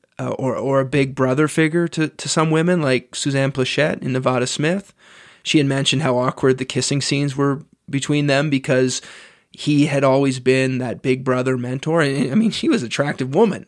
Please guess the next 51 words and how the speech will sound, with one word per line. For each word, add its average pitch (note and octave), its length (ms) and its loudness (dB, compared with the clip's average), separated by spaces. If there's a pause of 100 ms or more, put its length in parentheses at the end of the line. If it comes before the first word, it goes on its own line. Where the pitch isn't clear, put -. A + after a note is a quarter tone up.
(120)
<laughs> D#3+ 140 -8
He, D3+ 560 0 (260)
she's G#3 180 4
the G3+ 80 8
kind F#3 220 4
of E3 60 4
woman F3 240 4
that D3 120 0
Steve D#3+ 220 -2
McQueen D3 380 -2
would C3 120 -2
probably C#3+ 240 0
try D3 200 0
to C#3 60 -8
sleep - 260 -2
with, - 220 -4
but C3+ 300 0 (160)
he D#3 160 -4
didn't, D#3+ 380 0
he D3 160 0
didn't, E3 300 0
that D#3+ 140 0
wasn't E3 280 4
the D#3+ 80 -2
deal A3+ 220 0
with - 160 -2
her. G#2 200 -4
Like, A#2 220 -8
he E3+ 140 -2
was D3+ 180 0
like, C#3 160 2
"I'm D3+ 160 -2
gonna F3+ 160 2
mentor F3 460 -2
you. G2+ 160 -8
I'm C#3+ 120 -4
gonna D#3+ 160 -2
be D3 120 0
your D#3+ 160 4
big D3+ 180 -2
brother. C#3 320 0
I'm C#3 140 -4
gonna D3+ 160 0
help D3+ 260 -4
you D3 100 0
out D3 80 0
as B2+ 140 -6
much C3 240 -2
as C#3 80 -8
I C3+ 140 -4
can." D#3+ 400 -6